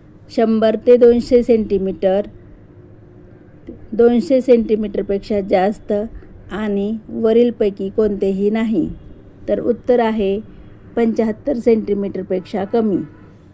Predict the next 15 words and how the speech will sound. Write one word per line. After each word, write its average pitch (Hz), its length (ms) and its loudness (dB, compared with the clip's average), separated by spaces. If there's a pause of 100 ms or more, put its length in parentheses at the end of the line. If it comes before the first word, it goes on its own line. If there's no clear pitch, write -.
(600)
तिसरा 233 320 -2
प्रश्न 233 360 -6
आहे, 196 420 -4 (460)
महाराष्ट्राच्या 214 760 -2
हवामानावर 202 880 0 (320)
खालीलपैकी 226 600 2
कोणत्या 220 420 0
घटकाचा 202 540 -4
परिणाम 196 520 0
होतो? 226 400 -2 (560)
पर्याय 220 420 2
आहे 202 360 -2 (340)
भौगोलिक 214 600 0
स्थान 208 420 -2
व 190 320 2